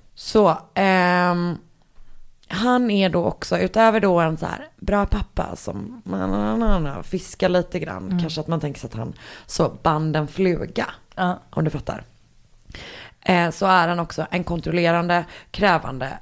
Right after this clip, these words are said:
Speaker 1: och våldsam man som
Speaker 2: Mm.
Speaker 1: bland annat krävde att Mary skulle så här be om tillåtelse när hon skulle göra saker.
Speaker 2: Ja.
Speaker 1: Och stackars, stackars Mary försökte verkligen dölja det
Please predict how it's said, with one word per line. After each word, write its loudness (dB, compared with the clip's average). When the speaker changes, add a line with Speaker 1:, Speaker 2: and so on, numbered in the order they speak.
Speaker 1:
och -2
våldsam 0
man -10
som -8
Speaker 2:
Mm. 4
Speaker 1:
bland 4
annat -4
krävde 2
att -6
Mary 4
skulle 0
så -2
här -2
be 2
om 2
tillåtelse 2
när -2
hon -2
skulle -8
göra -10
saker. -16
Speaker 2:
Ja. -20
Speaker 1:
Och 0
stackars, -2
stackars -4
Mary -4
försökte -2
verkligen -2
dölja -2
det -8